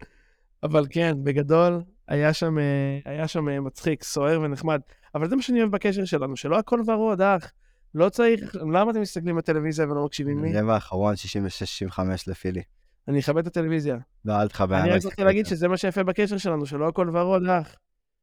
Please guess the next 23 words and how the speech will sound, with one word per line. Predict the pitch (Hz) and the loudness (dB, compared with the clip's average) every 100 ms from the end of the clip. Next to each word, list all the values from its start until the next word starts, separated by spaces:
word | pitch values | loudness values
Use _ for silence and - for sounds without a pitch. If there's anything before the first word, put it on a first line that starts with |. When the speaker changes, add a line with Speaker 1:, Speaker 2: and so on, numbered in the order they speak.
| _ _ 143 | _ _ -2
Speaker 1:
לא | 156 | -2
צריך | 175 214 | 0 0
עכשיו | 190 175 170 | 0 -2 0
ל-, | 160 156 156 156 156 | 2 0 0 -2 0
Speaker 2:
הרוב | 151 | 4
Speaker 1:
להגיד | 139 170 | 4 6
Speaker 2:
ורוד, | 220 135 | 6 6
אבל. | 107 95 85 - | 2 -4 -6 -10
Speaker 1:
הרוב | 147 143 185 190 | -6 4 4 6
ורוד, | 165 156 202 180 | 2 2 4 4
אבל | 151 151 | 2 0
לא | 175 | 0
הכל | 180 - 190 190 | -2 0 0 2
ורוד. | 190 160 127 120 _ _ _ | 0 0 -4 -8 _ _ _
Speaker 2:
נכון. | - 160 | -4 0
Speaker 1:
זה | 180 | 2
שאני | 196 190 190 | 2 2 4
ואתה | 180 185 185 | 2 2 -2
חברים | 180 160 180 180 | -2 0 0 0
לא | 180 | 0
אומר | 185 190 | 0 -2
שאנחנו | 180 175 165 160 139 139 | 0 -2 -2 -4 -4 -2
רק | 165 175 175 | 0 2 0